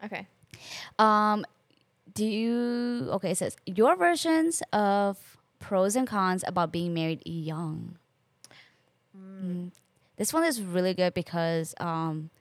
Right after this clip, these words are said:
Speaker 2: the crazy thing is, oh, I remember what I was gonna say. What I was gonna say is that me and Pei Hua literally walked through the same, like, path of life.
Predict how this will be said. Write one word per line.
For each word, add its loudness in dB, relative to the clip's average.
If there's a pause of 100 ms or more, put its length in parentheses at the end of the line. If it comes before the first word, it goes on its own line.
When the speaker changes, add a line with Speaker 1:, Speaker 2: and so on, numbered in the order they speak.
(500)
Speaker 2:
the 0
crazy 2
thing 0
is, 0
oh, 6
I 2
remember 2
what 2
I 4
was -2
gonna -4
say. -4 (280)
What 4
I 8
was 4
gonna 2
say 2
is 0
that 4 (720)
me 4
and 0
Pei 2
Hua 4 (460)
literally 4
walked 2
through 0 (300)
the -4
same, 2 (1000)
like, -2 (340)
path -4
of -10
life. -8